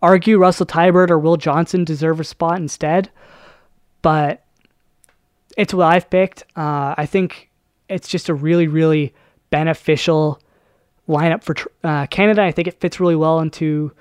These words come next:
what style of play they use, um, and would be a really good stopgap in the event that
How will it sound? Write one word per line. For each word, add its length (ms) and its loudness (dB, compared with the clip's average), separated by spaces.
what 320 0
style 540 0
of 120 -6
play 400 0
they 440 -2
use, 720 -2
um, 560 -6
and 120 0
would 120 2
be 80 4
a 60 6
really 240 4
good 140 2
stopgap 640 0
in 80 -2
the 80 0
event 320 -4
that 380 0